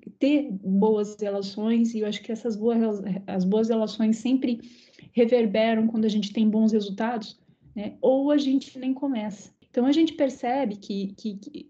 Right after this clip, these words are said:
que embora tenha começado lá em dois mil e dezessete de um jeito mais humilde, hoje, é, aparentemente, ah, as coisas,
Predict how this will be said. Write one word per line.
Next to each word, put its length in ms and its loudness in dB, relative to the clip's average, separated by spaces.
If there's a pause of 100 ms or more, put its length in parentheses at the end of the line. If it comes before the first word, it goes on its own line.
que 120 -4
embora 520 2 (180)
tenha 260 2
começado 520 -4
lá 100 0
em 120 4
dois 160 4
mil 100 4
e 60 0
dezessete 520 -4
de 80 0
um 60 4
jeito 300 2
mais 180 -4
humilde, 480 0 (400)
hoje, 540 2 (480)
é, 220 -2
aparentemente, 1120 0 (140)
ah, 400 -2
as 160 -4
coisas, 420 -2